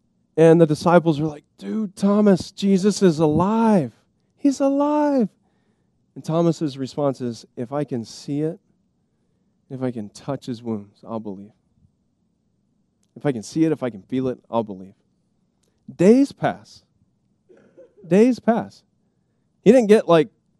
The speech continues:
cast to hell, you know, lightning didn't come down because of his doubt. You know what Jesus does? Jesus says, "Cool.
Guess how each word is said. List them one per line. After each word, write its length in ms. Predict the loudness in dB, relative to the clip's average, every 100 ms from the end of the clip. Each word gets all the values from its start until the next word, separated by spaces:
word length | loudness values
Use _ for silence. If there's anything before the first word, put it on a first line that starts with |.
| _ _ _ _
cast 360 | -4 -4 -4 -4
to 100 | -4
hell, 500 | 0 0 0 -4 -6
you 80 | 0
know, 300 | 0 0 -6
lightning 560 | -16 -4 -2 -2 -2 0
didn't 220 | 0 -2
come 200 | -2 -2
down 300 | 0 0 0
because 240 | -2 -6 -6
of 80 |
his 120 | -8 -10
doubt. 460 | -8 -6 -6 -8 _ _ _ _ _ _ _ _ 0
You 80 | 4
know 100 | 6
what 120 | 4
Jesus 300 | -2 -2 0
does? 360 | 2 2 0 _ _ _ _ _ _ _ _ _ _ _ _ _ _ _
Jesus 240 | -14 -12
says, 180 | -8 -10
"Cool. 320 | -4 -2 -2